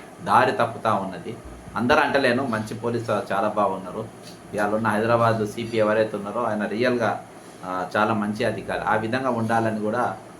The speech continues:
మేము కోరుతా ఉన్నాం. కాబట్టి ఏదైనా, ఏమైనప్పటికీ ప్రభుత్వం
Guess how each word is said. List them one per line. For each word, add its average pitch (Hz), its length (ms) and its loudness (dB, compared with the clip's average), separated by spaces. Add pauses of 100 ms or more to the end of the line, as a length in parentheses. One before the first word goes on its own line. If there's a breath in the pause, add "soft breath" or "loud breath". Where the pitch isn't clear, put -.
(220)
మేము 101 140 -6
కోరుతా 104 380 0
ఉన్నాం. 87 240 -4 (540)
కాబట్టి 120 300 4
ఏదైనా, 127 420 4
ఏమైనప్పటికీ 123 840 2 (440)
ప్రభుత్వం 131 580 4